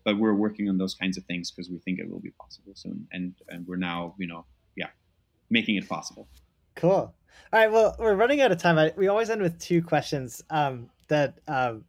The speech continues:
Speaker 2: I didn't warn you about, but I'm kinda curious what you'll say. So, uh, <laughs> what, so the first question is, um, like, what's something, an aspect of machine learning that you think practitioners are not paying enough attention to?
Speaker 1: I think now that A I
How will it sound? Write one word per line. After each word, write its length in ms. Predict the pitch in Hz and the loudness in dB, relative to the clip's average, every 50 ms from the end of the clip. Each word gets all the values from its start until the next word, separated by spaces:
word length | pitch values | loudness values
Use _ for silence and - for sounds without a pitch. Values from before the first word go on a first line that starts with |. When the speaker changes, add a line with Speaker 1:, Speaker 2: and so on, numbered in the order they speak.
| _ | _
Speaker 2:
I 100 | - 139 | -6 -4
didn't 280 | 147 139 175 160 147 139 | 0 0 2 0 0 0
warn 220 | 143 143 147 147 | -2 0 0 0
you 100 | 147 139 | 0 -2
about, 200 | 123 127 127 123 120 | 0 0 -2 -2 -2
but 80 | 139 | -4
I'm 100 | 131 131 | -4 -4
kinda 160 | 127 131 131 127 | -4 -4 -6 -6
curious 360 | - - 135 127 127 - - | -4 -2 -2 -2 -2 -2 -4
what 120 | 147 117 | -6 -4
you'll 140 | 139 135 127 | -4 -4 -6
say. 260 | - - 156 147 143 | -4 0 0 2 2
So, 300 | 139 - - 170 165 156 - - - - - - | 0 2 2 2 2 2 0 -8 -20 -12 -4 2
uh, 260 | 185 170 160 143 - - | 4 4 4 4 2 -2
<laughs> 960 | - 208 185 165 - - 170 170 - 294 - - - 220 170 170 214 214 190 | -2 -2 -2 0 0 -2 -2 2 4 4 4 4 4 0 2 2 2 2 2
what, 240 | 190 185 226 208 - - - - | 0 -2 -2 -2 -4 -6 -18 -10
so 160 | - 233 254 | -4 -4 -4
the 100 | 233 226 | -4 -2
first 220 | 170 302 339 330 - | -2 0 0 0 0
question 300 | 381 370 330 - 302 294 | 0 -2 -2 -2 -2 0
is, 260 | 254 220 170 165 - - | 0 0 -2 -6 -8 -4
um, 340 | 190 180 175 165 160 151 135 _ _ - - _ _ _ _ - | 0 0 2 2 0 -2 -4 _ _ -20 -20 _ _ _ _ -2
like, 160 | 202 208 - | -2 0 2
what's 160 | 247 269 262 | 2 2 2
something, 580 | - 330 339 339 - 359 339 320 285 247 208 - _ _ _ - | 2 -2 -2 -2 -2 -4 -4 -4 -6 -8 -10 -12 _ _ _ -4
an 80 | 196 190 | 0 2
aspect 400 | 185 185 180 170 196 190 170 - | 2 2 2 2 0 -2 -2 0
of 80 | 185 170 | 0 0
machine 340 | 170 165 170 - 165 156 | 0 0 0 -2 -2 -2
learning 540 | 147 143 143 147 147 147 139 131 131 131 131 _ _ _ | 0 0 0 0 0 0 -2 -4 -6 -10 -12 _ _ _
that 320 | - 151 139 131 127 - _ _ _ _ _ _ | -2 0 0 0 -2 -6 _ _ _ _ _ _
you 100 | - 170 | -4 -4
think 220 | 165 208 208 - | -2 -4 -6 -4
practitioners 680 | - 196 196 175 - - 160 - - 160 160 151 143 - | 0 0 0 0 0 -2 -4 -4 -2 -2 -2 -2 -2 -2
are 60 | 143 | -2
not 280 | 139 139 139 131 - - | -2 -2 -2 -4 -4 -6
paying 160 | 139 139 135 | -6 -6 -4
enough 180 | 131 127 - - | -4 -4 -6 -8
attention 460 | - - 120 123 113 - 131 123 110 - | -12 -12 -12 -12 -12 -12 -14 -14 -14 -12
to? 220 | - 120 104 107 104 _ _ _ _ _ _ _ _ _ _ _ _ _ _ _ _ _ _ _ _ _ _ _ _ - - | -12 -12 -12 -14 -16 _ _ _ _ _ _ _ _ _ _ _ _ _ _ _ _ _ _ _ _ _ _ _ _ -6 -2
Speaker 1:
I 40 | 117 | 2
think 140 | 196 208 | 4 4
now 200 | 170 147 139 151 | 4 4 4 4
that 180 | 165 160 139 107 | 2 2 0 0
A 140 | 101 90 - | -2 -2 -2
I 600 | - 101 101 101 101 110 110 110 113 107 - - | 0 0 0 2 2 2 2 2 0 0 -2 -6